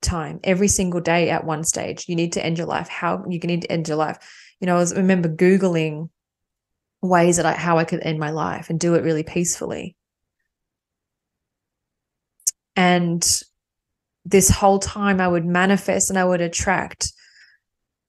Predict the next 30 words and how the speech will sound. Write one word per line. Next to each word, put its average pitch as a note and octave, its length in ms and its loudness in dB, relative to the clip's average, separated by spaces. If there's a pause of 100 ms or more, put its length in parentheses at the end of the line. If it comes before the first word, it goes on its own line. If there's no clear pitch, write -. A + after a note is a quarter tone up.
(100)
these, F#3 640 4
for F3+ 120 -2
example, E3+ 480 0
what E3+ 180 4
I D#3+ 60 4
just D#3 180 -2
shared E3 140 4
before A3+ 260 4
about F3+ 200 4
the D#3+ 60 0
dark D3 240 2
magic F#3+ 360 2
and D#3+ 200 -2
the, D#3 220 0
you E3+ 80 -2
know, D#3 120 -2
whatever. D#3+ 320 2
And E3 280 0
I G3+ 80 4
don't A#3 260 4 (260)
need F3+ 160 4
to F3 100 2
know D#3 200 4
if E3+ 80 4
that F#3+ 140 2
was G3+ 260 0 (100)
really G3+ 200 2
happening. C#4 420 2
<laughs> - 40 6 (540)
Um, F3+ 500 2